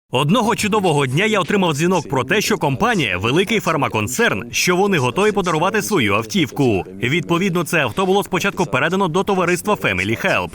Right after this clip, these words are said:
яка вже здійснила транспортування цієї автівки до України.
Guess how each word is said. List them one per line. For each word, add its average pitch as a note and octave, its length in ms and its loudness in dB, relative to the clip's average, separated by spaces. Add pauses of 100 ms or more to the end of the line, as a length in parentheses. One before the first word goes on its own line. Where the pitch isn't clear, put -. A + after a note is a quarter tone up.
яка D#3+ 380 0
вже C#3+ 220 0
здійснила A2+ 540 0
транспортування G3 760 -2
цієї D#3+ 360 2
автівки G3 440 -2
до B2 160 0
України. F#2 800 0